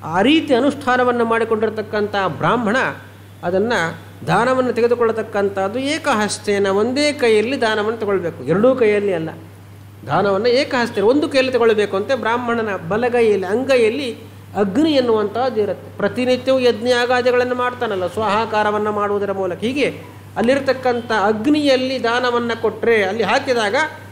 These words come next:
ಅಗ್ನಿಗೆ ಏನು ಹಾಕಿದ್ರೂ ಭಸ್ಮೀಭೂತವಾಗತ್ತೆ. ಆ ಬ್ರಾಹ್ಮಣನ ತಪಶಕ್ತಿಯಿಂದ ಅಲ್ಲಿ ಬರತಕ್ಕಂಥ ಎಲ್ಲ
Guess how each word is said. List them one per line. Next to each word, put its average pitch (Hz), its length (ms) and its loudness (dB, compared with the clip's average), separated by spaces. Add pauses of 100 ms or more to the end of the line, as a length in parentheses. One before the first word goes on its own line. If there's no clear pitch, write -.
(140)
ಅಗ್ನಿಗೆ 254 360 2
ಏನು 277 220 0
ಹಾಕಿದ್ರೂ 269 340 -2
ಭಸ್ಮೀಭೂತವಾಗತ್ತೆ. 269 1160 -2 (200)
ಆ 185 80 0
ಬ್ರಾಹ್ಮಣನ 285 520 0
ತಪಶಕ್ತಿಯಿಂದ 262 880 0 (400)
ಅಲ್ಲಿ 254 240 2
ಬರತಕ್ಕಂಥ 269 680 0
ಎಲ್ಲ 262 380 2